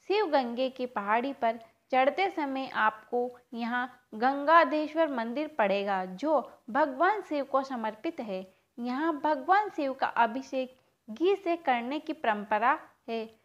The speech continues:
जनश्रुति के अनुसार इस मंदिर के गर्भगृह से एक गुप्त सुरंग मार्ग गुजरता है, जो पचास किलोमीटर दूरी पर स्थित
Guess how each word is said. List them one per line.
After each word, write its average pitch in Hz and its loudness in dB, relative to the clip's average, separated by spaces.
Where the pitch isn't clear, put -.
जनश्रुति 320 -2
के 330 -8
अनुसार 233 -2
इस 392 -4
मंदिर 269 0
के 285 -2
गर्भगृह 277 2
से 269 -4
एक 302 0
गुप्त 339 -4
सुरंग 285 -4
मार्ग 254 0
गुजरता 214 -2
है, 220 -4
जो 311 0
पचास 339 4
किलोमीटर 247 -2
दूरी 285 0
पर 311 2
स्थित 277 -8